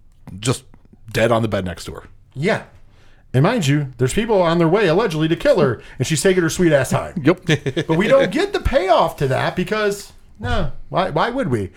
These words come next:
Speaker 2: Why, why would we find out anything from this movie that we didn't have to try to either gather for ourselves or never was explained, and we're just making up at this point in juncture? You know why? Because, hey, obviously we were supposed to direct this film too.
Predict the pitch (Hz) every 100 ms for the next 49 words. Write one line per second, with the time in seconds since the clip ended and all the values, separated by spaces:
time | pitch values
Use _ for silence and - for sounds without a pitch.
0 | - 160 147 220 185 262 269 240 247 233
1 | 226 220 185 226 247 - 190 185 190 214
2 | 233 - 180 165 160 156 147 170 190 180
3 | 180 151 165 180 170 156 127 190 233 -
4 | 226 214 202 151 143 143 143 160 165 175
5 | 175 170 - 143 135 - - 139 156 175
6 | 175 190 190 208 202 123 131 151 143 151
7 | 143 143 156 180 240 277 - - - 214
8 | 226 220 285 131 175 226 - 185 220 226
9 | 180 185 165 180 220 220 147 151 143 175
10 | 156